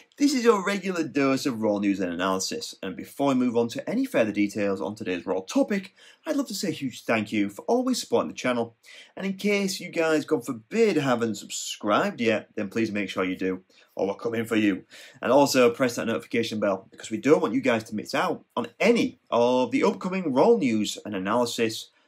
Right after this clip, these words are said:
over the next few weeks and months. So let's get started today on today's epic video. Now, friends of the royals have said the family would be hugely concerned if reports of difficulties in Prince Harry and Meghan Markle's marriage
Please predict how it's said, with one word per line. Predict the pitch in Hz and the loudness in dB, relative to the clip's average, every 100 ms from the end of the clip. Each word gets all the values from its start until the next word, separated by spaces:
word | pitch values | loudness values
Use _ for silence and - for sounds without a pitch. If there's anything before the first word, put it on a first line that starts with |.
| _ - | _ 4
over | 233 240 | 6 6
the | 233 247 | 4 2
next | 127 - | -2 -4
few | - 139 | -10 -10
weeks | 127 151 - | -8 -8 -8
and | - - | -8 2
months. | 151 131 - | 4 4 4
So | 156 160 | 4 4
let's | 170 233 302 - | 2 0 0 0
get | 175 - | 0 0
started | - 107 104 101 | 2 2 2 -2
today | - 104 98 95 - _ _ - | -6 2 4 4 -2 _ _ -4
on | 220 | -2
today's | 240 160 107 101 - | 2 2 4 2 -2
epic | 104 98 98 82 | -4 -2 -6 0
video. | 117 170 151 90 | 0 2 4 4
Now, | 90 90 | 2 -2
friends | 95 - - 139 254 262 202 - _ - | -4 -10 0 2 2 0 -2 -8 _ 0
of | - 269 | 4 4
the | 262 | 4
royals | 160 123 117 117 | 8 8 8 6
have | 139 143 | 0 -4
said | - - 214 254 143 117 113 - _ - | -2 0 2 6 4 2 -6 -20 _ -12
the | |
family | - 175 226 247 | -6 -2 0 0
would | 233 175 | 0 -2
be | 123 | -2
hugely | 113 131 107 104 | 0 0 0 -6
concerned | 110 95 - 131 139 - | -6 -6 -2 0 0 -2
if | - | -4
reports | 269 180 160 - | -4 2 2 2
of | 113 - | -6 0
difficulties | 185 233 247 143 - 110 98 101 - - - _ - | 0 2 0 0 0 2 0 -2 -10 -20 -20 _ -4
in | 143 233 240 - | 0 2 0 -4
Prince | - 127 107 - | -4 -2 -2 -4
Harry | 117 104 98 - | -2 0 0 0
and | 104 123 123 | -2 -2 0
Meghan | 98 92 87 | 0 -2 -2
Markle's | 92 92 - - | -4 -4 -6 -10
marriage | 95 120 151 120 110 - | -2 0 4 4 2 -6